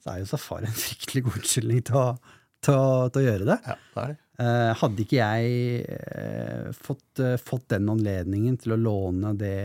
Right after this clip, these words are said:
Speaker 1: den linsa, så hadde jeg kanskje muligens kjøpt meg en, eh, litt rimeligere telezoom.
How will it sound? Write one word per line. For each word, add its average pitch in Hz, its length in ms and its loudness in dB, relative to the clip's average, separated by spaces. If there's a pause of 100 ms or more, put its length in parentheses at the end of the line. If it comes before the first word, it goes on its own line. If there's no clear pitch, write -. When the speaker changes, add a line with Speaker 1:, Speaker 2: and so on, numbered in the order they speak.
(340)
Speaker 1:
den 98 260 -4
linsa, 101 400 -4 (1500)
så 143 80 2
hadde 131 160 2
jeg 117 160 0
kanskje - 1000 -4 (160)
muligens 104 440 -2
kjøpt - 220 -10
meg 107 160 -4
en, 104 200 -4
eh, 107 280 -4 (440)
litt - 400 -10
rimeligere 101 460 -4
telezoom. 113 380 -4